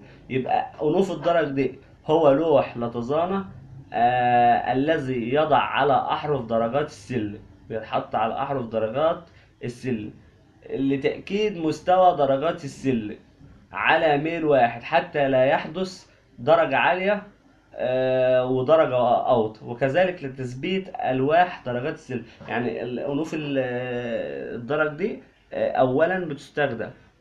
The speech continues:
آه، عشان يضمن ان ال-، السلم كله يبقى بميل واحد، زي ما حضراتكم شايفين في اللي بالاصفر ده كله كده بميل واحد، و-، والتاني، آه، يربط الدرج ده مع بعضها عشان الدرج ده ما يتحركش او يفتح منه.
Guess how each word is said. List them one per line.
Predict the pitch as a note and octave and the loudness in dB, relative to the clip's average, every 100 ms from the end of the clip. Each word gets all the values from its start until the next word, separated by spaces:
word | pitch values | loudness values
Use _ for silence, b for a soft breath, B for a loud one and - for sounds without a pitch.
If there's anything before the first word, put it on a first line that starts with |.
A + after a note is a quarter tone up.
| _ | _
آه، | - G#2 G2 | -8 -4 -2
عشان | F2+ A#2 C#3+ D3 C3 - | 0 0 0 0 -2 -4
يضمن | C3 D#3 C#3 A#2+ A2+ | -4 -4 -2 -2 0
ان | A2+ A2+ A2+ | 0 -2 -2
ال-، | A2+ A2+ G#2+ | -2 -4 -6
السلم | C3 - - F3 D#3+ C3 | -8 -10 -8 -4 -4 -4
كله | C#3 D3 C3+ | -4 -2 0
يبقى | B2+ A2+ B2+ | 0 -2 -2
بميل | C3+ D3+ | 0 2
واحد، | D3 E3+ F#3 F#3 | 2 2 0 -4
زي | B2+ | -6
ما | A2+ | -6
حضراتكم | B2+ C3+ - C3 | -4 -6 -6 -6
شايفين | B2+ A2 C#3 | -6 -6 -8
في | C3+ | -6
اللي | A#2+ | -6
بالاصفر | A2+ B2+ C#3+ C3 | -4 -6 -4 -6
ده | C3 D3+ - | -8 -10 -6
كله | C#3 C3 | -2 -2
كده | C3 C3 | -2 -4
بميل | B2 A#2+ D3+ C3+ | -4 -2 0 0
واحد، | B2 D#3+ F#3+ G#3+ G3 B B B | 0 0 0 -4 -6 B B B
و-، | A#2+ B2+ C3+ | -4 0 2
والتاني، | C3+ C#3+ C#3 G3 G#3+ G#3+ D#3+ C3 | 2 -2 0 0 2 0 0 -2
آه، | C#3+ | -2
يربط | D#3+ G#3 G#3 A3 D3 | 2 2 2 -4 -6
الدرج | C3+ D3 C3+ | -4 0 0
ده | D3 D#3+ | -2 -2
مع | D#3 | -2
بعضها | C#3+ C3 D3+ | 0 0 2
عشان | E3 D#3 B2+ | 0 0 -6
الدرج | B2 D3 D3 | -4 -4 -4
ده | C#3+ | -4
ما | D3 | -4
يتحركش | C3 A2+ A2+ C3+ - | -6 -6 -6 -6 -8
او | G#2+ | -6
يفتح | A#2+ A#2 A2 | -8 -10 -14
منه. | - | -14